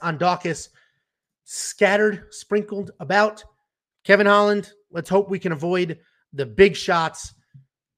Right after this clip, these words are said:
avoid the volume, and just stick to a grapple game plan to get it done. Next up, at U F C Vegas twenty-eight, we have the main event of the evening. We have Thiago Santos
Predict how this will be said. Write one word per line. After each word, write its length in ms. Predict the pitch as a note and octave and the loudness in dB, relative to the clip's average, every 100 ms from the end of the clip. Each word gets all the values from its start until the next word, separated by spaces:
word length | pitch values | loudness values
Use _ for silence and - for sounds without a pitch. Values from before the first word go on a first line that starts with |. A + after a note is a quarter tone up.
| - | -16
avoid 340 | C#3+ D3 F3+ | -8 0 0
the 60 | D#3+ | 0
volume, 540 | D3 D#3 D#3 D3+ D3 - _ _ - | 0 0 0 -4 -10 -14 _ _ -18
and 100 | D3 | -10
just 220 | C3+ - | -10 -10
stick 280 | - G3 - | -4 -4 -4
to 140 | E3 D3 | -4 -4
a 40 | |
grapple 360 | B2+ D3+ - C#3 | 0 -2 0 -2
game 180 | D3 | -4
plan 220 | C#3 C#3 C3+ | -6 -8 -6
to 60 | |
get 120 | C#3 | -6
it 60 | D3+ | -6
done. 180 | A3+ F#3+ _ _ _ _ _ _ _ _ | -8 -12 _ _ _ _ _ _ _ _
Next 500 | A#3+ G#3+ A3+ C#4+ D4 | -6 2 4 4 6
up, 460 | D#4+ D#4 - - - | 4 4 -2 -20 -2
at 200 | A3 G3 | 0 2
U 160 | A3+ C#4+ | 2 2
F 80 | - | 0
C 160 | C4+ | -2
Vegas 440 | B3+ C4+ A3+ F#3 - - | 0 0 2 -2 -4 -12
twenty-eight, 800 | - D4 D4 - G#3+ - A#3+ A3+ | 2 4 4 2 -4 0 0 2
we 100 | F3 | 2
have 140 | F#3 | 2
the 120 | F3+ | 2
main 340 | E3 F3+ B3+ C4+ | 0 2 2 0
event 280 | G3 A3 G#3 | -2 -2 -2
of 80 | |
the 180 | E3+ E3 | -8 -6
evening. 240 | G#3 F#3 E3 | -4 -4 -4
We 100 | E3+ | -4
have 120 | C#3+ | -6
Thiago 480 | - F#3+ C#4 C4 G3+ | -2 4 4 4 0
Santos 540 | G3+ G3+ E3+ C#3+ - | -2 -4 -4 -8 -10